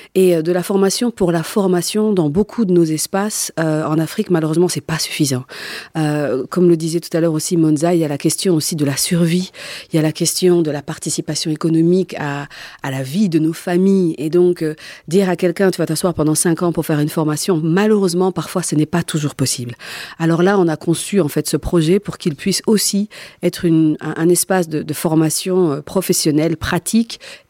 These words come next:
professionnalisante, mais aussi avec un, un travail en même temps qui est rémunéré, avec les barracommandos. Et le dernier B, c'est les B.A.-Bars, c'est le B.A.-Ba de la relation entre l'art et le public. Pour répondre à cette question que le ministre nous disait à l'époque, « Est-ce qu'il y a un public pour le théâtre ? »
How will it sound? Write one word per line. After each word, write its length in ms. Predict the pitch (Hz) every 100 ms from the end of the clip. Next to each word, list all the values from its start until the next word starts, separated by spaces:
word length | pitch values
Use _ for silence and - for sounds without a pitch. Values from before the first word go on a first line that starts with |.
| -
professionnalisante, 880 | - 196 190 185 175 165 175 214 202
mais 200 | 170 165
aussi 380 | 165 - 208 -
avec 320 | 160 170 -
un, 200 | - 156
un 160 | 151 151
travail 480 | - 151 147 160 143
en 60 |
même 180 | 147 147
temps 160 | 160 165
qui 160 | -
est 40 | 147
rémunéré, 500 | 151 147 135 151 - - - - 156
avec 260 | 156 175
les 80 | 160
barracommandos. 540 | 147 147 156 151 143
Et 60 | 143
le 100 | 143
dernier 320 | 170 170 160
B, 240 | 147 175 226 _ _ _ _ _ _ -
c'est 160 | - 220
les 80 | 185
B.A.-Bars, 500 | 160 139 131 165 -
c'est 140 | 156
le 80 | 147
B.A.-Ba 420 | 151 160 151 170
de 60 | 156
la 80 |
relation 360 | 143 147 151 180
entre 200 | 151 151
l'art 260 | 147 160 147
et 60 |
le 60 | 143
public. 440 | - 139 196 - - - - -
Pour 120 | 175
répondre 260 | 170 175 156
à 60 |
cette 160 | 147 -
question 320 | 165 - 170
que 100 | -
le 80 | 147
ministre 500 | 151 151 - - 151
nous 160 | 151
disait 260 | 151 143 151
à 40 |
l'époque, « 300 | 143 143 175
Est-ce 100 | 151
qu'il 160 | - 143
y 80 | 135
a 60 |
un 80 | 131
public 420 | 131 165 147 165
pour 140 | - 135
le 80 | 127
théâtre ? » 360 | 131 160 -